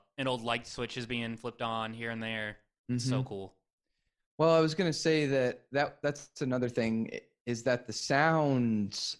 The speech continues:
Speaker 2: of this album and this song are very glitchy and kinda
Speaker 1: Mm-hmm.
Speaker 2: minimal. Like, it's as if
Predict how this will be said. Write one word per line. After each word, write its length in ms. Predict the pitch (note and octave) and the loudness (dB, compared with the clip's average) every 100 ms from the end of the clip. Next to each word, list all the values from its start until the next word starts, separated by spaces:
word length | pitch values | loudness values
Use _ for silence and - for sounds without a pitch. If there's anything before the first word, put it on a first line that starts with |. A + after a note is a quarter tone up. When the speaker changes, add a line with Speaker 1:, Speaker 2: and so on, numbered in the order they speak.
| - | 2
Speaker 2:
of 360 | A2+ A2 A2 A2+ | 4 4 0 0
this 320 | A2 G#2 - | 0 0 -4
album 440 | G#2+ B2 B2+ G#2+ G#2 | 0 0 0 -2 -4
and 160 | G#2+ | -4
this 140 | G#2+ - | -4 -4
song 640 | - A#2 A2 G2+ G2+ G#2 - _ _ _ _ _ _ _ _ A2 | -2 0 0 -2 -4 -8 -14 _ _ _ _ _ _ _ _ 0
are 260 | A#2 A2+ | 2 2
very 1000 | A2 B2 B2 B2 A#2+ A#2+ A#2 A#2 A2 A2 - _ _ _ _ _ _ _ - | 0 0 2 2 2 0 0 0 0 -2 -8 _ _ _ _ _ _ _ -8
glitchy 720 | A#2+ B2 C#3+ - F3 E3+ E3+ C3 | -2 0 0 0 0 2 2 0
and 100 | A2 | 0
kinda 720 | C3 C3 A#2+ A2 G#2 G2 - - | 0 2 2 2 0 -2 -4 -6
Speaker 1:
Mm-hmm. 160 | A2+ | -2
Speaker 2:
minimal. 400 | A#2+ C#3 E3 F#3 F3 | 0 0 0 2 2
Like, 200 | B2+ C3+ | 2 0
it's 140 | B2+ | 0
as 180 | C3+ B2 | 0 2
if 440 | C3+ B2+ - - | 0 -2 -12 -20